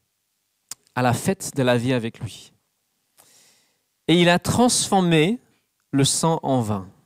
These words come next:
Il a transformé les choses mortifères dans notre vie, les choses qui nous tirent vers le bas, en quelque chose de vie, de vivante.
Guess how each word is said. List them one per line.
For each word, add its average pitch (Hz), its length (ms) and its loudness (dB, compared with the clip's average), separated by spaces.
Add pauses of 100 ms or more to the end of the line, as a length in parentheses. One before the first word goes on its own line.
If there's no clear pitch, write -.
(1400)
Il 139 100 0
a 147 60 4
transformé 165 680 0
les 151 120 2
choses 143 300 0
mortifères 160 680 -2
dans 139 120 0
notre 135 260 0
vie, 117 160 -2
les 156 100 0
choses 139 280 0
qui - 140 -8
nous 113 100 0
tirent 156 280 -2
vers 139 160 0
le 127 60 0
bas, 117 320 -2 (720)
en 131 260 6
quelque 135 280 -2
chose 135 400 -2
de 117 100 0
vie, 120 460 -4
de 127 100 -4
vivante. 113 680 -6